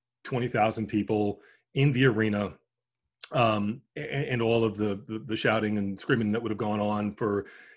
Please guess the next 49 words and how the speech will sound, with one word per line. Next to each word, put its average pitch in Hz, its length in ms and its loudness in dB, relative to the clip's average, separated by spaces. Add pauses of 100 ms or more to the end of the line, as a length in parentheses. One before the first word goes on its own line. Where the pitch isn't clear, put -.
you 175 80 2
know, 151 40 4
not 139 220 4
just - 160 -2
the 120 60 0
game, 113 240 0
but 117 140 -4
the, 135 220 -2
the 151 80 0
dunk 117 240 0
contest 113 460 0
and 127 80 2
all 175 180 4
of 143 60 2
the 135 100 6
other 127 240 2
events 117 380 -2
that 113 180 -4
make 110 160 -2
All-Star 110 320 0
Weekend 113 300 0
what 101 140 -2
it 110 60 0
is. 95 320 0 (1160)
But 165 440 6 (200)
the 139 80 4
fact 165 420 4
is 143 180 6
that 131 140 2
that 160 220 4
game 127 520 2 (140)
is 117 200 4
exported 110 840 2 (240)
to 127 420 6
the 110 140 4
rest 123 420 6
of 127 220 0
the 110 100 4
world, 104 640 4 (140)
and 120 360 2 (240)
the 113 120 2
rest 143 300 2
of 117 120 0
the 107 80 2
world 120 540 4 (400)
wasn't 127 420 4
gonna 120 140 2
be 117 100 6
attending, 113 520 2